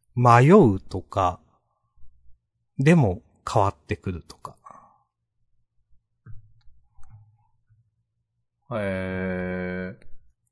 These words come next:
Speaker 1: これあの、Steamのランキングで結構上位にあって、なんか、
Speaker 2: うん。
Speaker 1: へーって思って、その時はスルーしたんですけど、なんか、あの、Androidの、たまにAndroidのゲームランキングみたいなの見るんですけど、それでも確かあっ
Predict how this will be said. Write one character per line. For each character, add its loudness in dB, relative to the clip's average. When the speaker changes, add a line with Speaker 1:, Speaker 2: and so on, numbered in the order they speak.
Speaker 1:
こ -2
れ 2
あ 0
の、 0
Steam 0
の 6
ラ 6
ン 2
キ -4
ン 2
グ 2
で 0
結 -2
構 0
上 0
位 -4
に -6
あ -10
っ -20
て、 -12
な -12
ん -12
か、 -12
Speaker 2:
う -10
ん。 -12
Speaker 1:
へ -2
ー -6
っ -20
て -10
思 -8
っ -20
て、 -20
そ -8
の -4
時 -10
は -6
ス -10
ル -6
ー -8
し -12
た -14
ん -12
で -14
す -10
け -12
ど、 -14
な -12
ん -12
か、 -10
あ -8
の、 -10
Android 0
の、 -4
た -6
ま 0
に 2
Android -2
の -6
ゲ -6
ー -4
ム -4
ラ -2
ン -4
キ -6
ン -8
グ -10
み -10
た -14
い -12
な -12
の -10
見 -8
る -10
ん -14
で -16
す -20
け -16
ど、 -16
そ -2
れ 0
で 0
も 2
確 -6
か -10
あ -10
っ -12